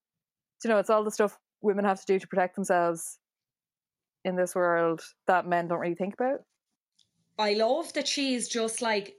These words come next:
Speaker 2: she can also deliver, like, these dance floor tunes and feminist anthems. Do you know what I mean?
Speaker 1: Yeah.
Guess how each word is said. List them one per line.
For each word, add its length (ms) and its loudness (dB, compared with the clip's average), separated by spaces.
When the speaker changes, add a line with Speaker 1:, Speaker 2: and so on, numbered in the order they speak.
Speaker 2:
she 140 -6
can 140 -2
also 320 -2
deliver, 540 -2
like, 200 -6
these 180 -8
dance 300 -4
floor 160 -4
tunes 720 -8
and 160 -6
feminist 360 -2
anthems. 540 -8
Do 80 -6
you 40 0
know 80 2
what 60 -2
I 40 0
mean? 220 -2
Speaker 1:
Yeah. 320 2